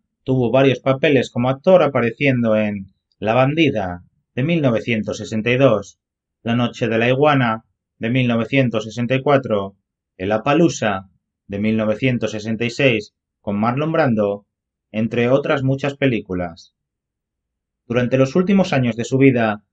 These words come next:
le resultó imposible dirigir, y aunque sus actuaciones en películas en México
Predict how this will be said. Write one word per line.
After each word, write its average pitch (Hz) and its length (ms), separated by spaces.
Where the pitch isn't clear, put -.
le 110 140
resultó 143 440
imposible 131 580
dirigir, 131 600
y 92 60
aunque 95 200
sus 104 220
actuaciones 139 800
en 107 160
películas 180 540
en 170 100
México 95 600